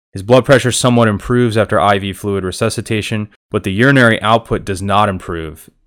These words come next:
uh, after given I V fluids. His B U N creatinine ratio, which is kind of used to assess not only renal function, but kind of the etiology of an acute kidney injury, it's one of the kind of lab ratios that's used,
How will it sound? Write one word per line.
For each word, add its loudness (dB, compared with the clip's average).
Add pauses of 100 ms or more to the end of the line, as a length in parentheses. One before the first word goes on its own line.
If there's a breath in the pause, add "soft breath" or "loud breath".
uh, -8
after -8
given -12
I -8
V -16
fluids. -14 (240)
His 0
B 2
U 6
N 4
creatinine 2
ratio, 2
which -2
is -6
kind 0
of -4
used -4
to -4
assess -4
not 0
only 0
renal -2
function, -4
but -6
kind -4
of -6
the -8
etiology 0
of -6
an -6
acute -10
kidney -8
injury, -2
it's -8
one -4
of -6
the -6 (180)
kind -10
of -12
lab -2
ratios -6
that's -12
used, -2